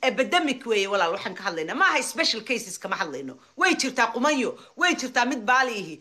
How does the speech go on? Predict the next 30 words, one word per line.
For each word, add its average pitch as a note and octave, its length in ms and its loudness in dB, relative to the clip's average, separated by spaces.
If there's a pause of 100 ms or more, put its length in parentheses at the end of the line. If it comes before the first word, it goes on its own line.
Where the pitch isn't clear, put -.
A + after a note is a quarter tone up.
(160)
way F4+ 200 0
jirtaa B3 340 -2
mid D4+ 120 -4
aan C4 160 4
lala C#4 180 0
noolaan B3 320 2
karnin. E3 260 -12 (180)
Waxaasoo E4 400 0
dhammi B3+ 220 -2
way C4 120 2
jiraan. E3 280 -8 (240)
But A3+ 160 -4
these G4 180 0
are D#4 160 4
very E4 260 0
special C#4 380 -4
cases C#4 520 -6
weeye. C#3+ 340 -8 (220)
Waxaynu C4 280 0
ka F4+ 60 -4
hadlaynaa B3 500 0 (440)
the, A#3 80 -12 (300)
the, A#3+ 120 2 (160)
the, A#3+ 100 2 (120)
the A3+ 100 4
vast E4 400 0
majority D4+ 640 0
of - 240 -6
nimankan C4 400 -2
Soomaaliyeed G#3 720 0